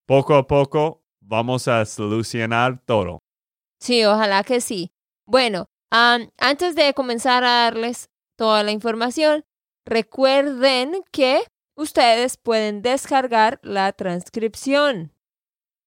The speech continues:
Speaker 2: Solamente deben ir a espanolistos punto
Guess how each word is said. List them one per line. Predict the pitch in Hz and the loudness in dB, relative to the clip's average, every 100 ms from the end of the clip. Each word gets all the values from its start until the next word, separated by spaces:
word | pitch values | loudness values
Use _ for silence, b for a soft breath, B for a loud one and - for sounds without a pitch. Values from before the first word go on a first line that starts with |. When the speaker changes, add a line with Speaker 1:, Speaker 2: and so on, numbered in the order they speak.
| _ _ _ _ _ _ | _ _ _ _ _ _
Speaker 2:
Solamente | - 254 240 262 294 254 240 294 403 _ _ _ - | 0 2 2 0 -2 -2 0 0 0 _ _ _ -2
deben | 247 240 254 | 0 2 -2
ir | - 269 269 277 | -4 -2 0 0
a | - 220 214 - _ _ _ _ | 2 2 2 -2 _ _ _ _
espanolistos | 233 233 - - 233 214 208 208 220 233 240 240 - - 226 233 - _ | -2 -2 -4 -6 -2 0 0 -2 -4 -4 -6 -6 -6 -2 -2 -2 -10 _
punto | _ 202 202 196 214 208 | _ -8 -8 -4 -2 -2